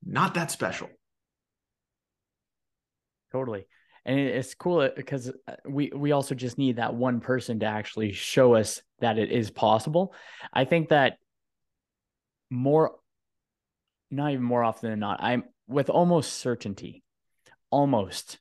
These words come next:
Speaker 2: certainty. There's always people that will be like, "No," but, uh, I think it's interesting when just using a-, an example like nutrition, for example, when someone says,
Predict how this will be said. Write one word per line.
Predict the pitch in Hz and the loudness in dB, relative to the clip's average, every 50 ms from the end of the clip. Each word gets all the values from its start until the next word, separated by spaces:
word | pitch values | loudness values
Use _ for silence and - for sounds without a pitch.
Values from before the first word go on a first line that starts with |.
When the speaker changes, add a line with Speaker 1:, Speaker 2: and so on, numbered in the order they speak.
| _ _ | _ _
Speaker 2:
certainty. | - - 101 98 90 98 - - 85 | -6 -6 -4 -4 -4 -8 -10 -10 -8
There's | 95 107 113 117 | -6 -4 0 2
always | 120 117 117 113 98 | 2 2 2 0 -2
people | - - 123 104 - 110 | -2 -4 -4 -2 -2 0
that | 107 104 98 - - - - - - - _ _ | 0 0 0 -2 -6 -14 -20 -20 -20 -20 _ _
will | - 104 95 - _ | -8 -6 -6 -6 _
be | 98 104 | -4 -4
like, | 101 101 - | -4 -4 -6
"No," | - 160 143 131 113 113 117 117 123 - - - - - - - - - - _ | -8 -8 -6 -6 -6 -6 -6 -8 -10 -12 -14 -20 -20 -20 -20 -20 -20 -20 -8 _
but, | - 139 135 - | 0 2 4 6
uh, | 139 131 120 117 110 107 104 101 - - _ _ _ _ _ _ _ _ _ _ _ _ _ _ _ _ _ _ _ _ _ _ _ _ _ _ _ _ _ _ _ _ _ _ _ _ _ _ _ _ _ _ _ _ _ _ | 6 6 6 6 4 2 0 -4 -8 -14 _ _ _ _ _ _ _ _ _ _ _ _ _ _ _ _ _ _ _ _ _ _ _ _ _ _ _ _ _ _ _ _ _ _ _ _ _ _ _ _ _ _ _ _ _ _
I | - 139 135 | -4 -2 2
think | - 190 190 | 2 4 4
it's | 196 - 165 | 4 4 2
interesting | 156 147 - 147 - - 156 147 143 135 123 | 0 0 -2 -6 -2 0 2 2 4 4 4
when | 127 131 127 120 120 117 117 - - _ 147 - _ _ _ _ _ _ _ _ _ _ _ _ _ _ 139 | 4 4 4 2 2 0 -2 -4 -8 _ -20 -20 _ _ _ _ _ _ _ _ _ _ _ _ _ _ -6
just | 120 147 139 110 | -2 -2 -2 -2
using | 143 151 160 160 147 156 156 147 | 0 0 0 2 2 2 2 2
a-, | 143 - - | 2 0 0
an | - 139 139 | -2 -2 -2
example | - 135 117 135 135 139 135 139 135 | -2 -2 -2 0 -2 -2 -2 -2 -2
like | 131 120 - - - _ | -2 -4 -6 -8 -16 _
nutrition, | - 131 131 131 127 117 - 123 113 - 117 107 | -4 -2 0 2 0 0 0 -2 -4 -2 -4 -4
for | 104 110 | -4 -4
example, | 110 101 104 98 82 87 - - - _ _ - - - - - _ _ _ - _ _ _ _ _ _ _ _ _ _ _ _ | -4 -4 -4 -8 -8 -8 -10 -14 -16 _ _ -20 -20 -20 -20 -20 _ _ _ -20 _ _ _ _ _ _ _ _ _ _ _ _
when | _ 113 131 135 127 127 123 123 123 | _ 2 2 4 4 4 2 2 0
someone | 123 - 143 139 131 | 0 0 0 0 2
says, | 127 131 123 120 117 | 2 0 0 0 -2